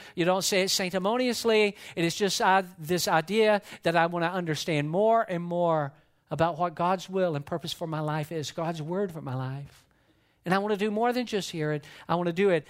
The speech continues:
I want to obey it. Here's a rhetorical question for all of us. What do you think should be more desirable? And the answer is obvious, but let me just give it to you anyhow.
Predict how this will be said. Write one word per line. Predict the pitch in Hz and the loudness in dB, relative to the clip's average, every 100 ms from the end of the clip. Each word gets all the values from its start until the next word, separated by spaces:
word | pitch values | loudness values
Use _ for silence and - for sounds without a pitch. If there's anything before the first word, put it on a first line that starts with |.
| - - | -14 -2
I | 170 | -2
want | 185 180 | 0 -4
to | 180 | 0
obey | 165 156 160 | 0 2 0
it. | 160 | 0
Here's | 190 285 262 | -2 -4 -2
a | |
rhetorical | 247 190 202 196 190 180 | -4 -4 0 0 0 -4
question | - 180 165 151 | -4 -2 -2 -6
for | 139 | -4
all | 165 165 | 0 2
of | 143 | 2
us. | 139 - - | -2 -8 -8
What | - 208 | 0 0
do | |
you | 226 208 | 2 -2
think | 202 185 | -2 -2
should | - 160 | -4 0
be | 165 | 0
more | 165 165 | 2 -2
desirable? | 156 139 151 143 135 131 127 - - - | 0 -2 0 2 2 -2 -6 -8 -10 -4
And | 175 | 0
the | 185 | 2
answer | 196 190 175 | 2 0 -2
is | 147 | 0
obvious, | 165 156 147 139 | 4 4 2 -4
but | 190 | -2
let | 214 220 | -2 -2
me | |
just | 185 170 | -2 -2
give | 180 | -2
it | 160 | -2
to | 165 | -2
you | 156 | -2
anyhow. | 156 147 143 | 0 0 0